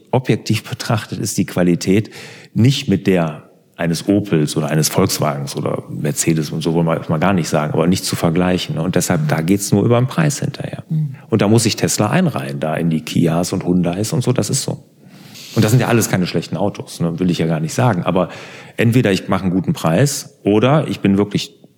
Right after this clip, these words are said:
Speaker 1: Qualität und dazwischen wird's schwer.
Speaker 2: Mhm.
Speaker 1: Auch da.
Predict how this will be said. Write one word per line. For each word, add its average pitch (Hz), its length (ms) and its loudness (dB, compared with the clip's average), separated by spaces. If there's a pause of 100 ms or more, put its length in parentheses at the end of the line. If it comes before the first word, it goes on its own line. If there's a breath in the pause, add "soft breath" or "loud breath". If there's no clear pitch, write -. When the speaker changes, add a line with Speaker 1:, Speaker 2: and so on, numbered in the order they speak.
Speaker 1:
Qualität 92 760 0 (380 loud breath)
und 92 160 -2
dazwischen 143 520 2
wird's 107 220 2
schwer. - 240 -4 (400)
Speaker 2:
Mhm. 175 300 0 (160)
Speaker 1:
Auch 101 160 0
da. - 180 -4